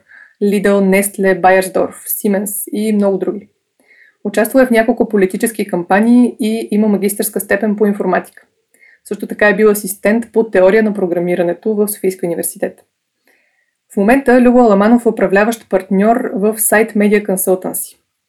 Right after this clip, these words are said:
агенция за класически и иновативни комуникационни услуги. Проектите на компанията, в които е участвал, са спечелили повече от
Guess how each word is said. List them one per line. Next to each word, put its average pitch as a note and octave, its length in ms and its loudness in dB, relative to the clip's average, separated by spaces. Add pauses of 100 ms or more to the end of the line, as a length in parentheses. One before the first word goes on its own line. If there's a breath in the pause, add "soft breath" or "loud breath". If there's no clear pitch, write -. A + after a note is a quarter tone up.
(140)
агенция G3+ 380 0
за F#3 100 -2
класически A3 760 -6
и G#3+ 100 -2
иновативни G#3 560 0
комуникационни F#3+ 680 -4
услуги. - 380 -10 (920)
Проектите A#3 360 0
на G#3+ 100 0
компанията, G#3 520 0
в - 80 -12
които G3 220 0
е - 20 4
участвал, G#3+ 460 0
са - 100 -6
спечелили G#3 480 -2
повече A3 420 0
от G3+ 180 -4